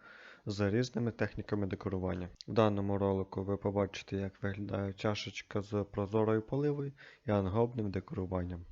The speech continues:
Момент гончарства ми пропускаємо, оскільки це та сама форма, що й була попереднього разу.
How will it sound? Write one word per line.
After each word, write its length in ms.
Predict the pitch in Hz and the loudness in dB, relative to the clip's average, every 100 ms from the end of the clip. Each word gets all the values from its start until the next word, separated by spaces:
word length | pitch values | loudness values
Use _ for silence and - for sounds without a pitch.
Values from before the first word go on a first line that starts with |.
| - - | -16 -4
Момент 420 | 113 110 110 101 | 0 4 4 2
гончарства 640 | 95 101 - 98 - - 95 | 0 -4 0 0 -2 -6 -2
ми 160 | 101 | -2
пропускаємо, 680 | 98 - - 131 - 151 139 | -4 -6 -8 -8 -4 -2 -2
оскільки 380 | 139 127 131 127 | -4 -2 -2 -4
це 160 | - 113 | -6 -6
та 140 | - | -6
сама 240 | - 120 113 | -2 0 0
форма, 360 | - 113 110 | 0 0 0
що 200 | 104 - | -2 -2
й 40 | 104 | 2
була 220 | 104 104 | 4 4
попереднього 540 | 101 - 104 101 101 | 0 -4 -2 0 0
разу. 380 | 104 101 107 117 | 0 -2 -2 -8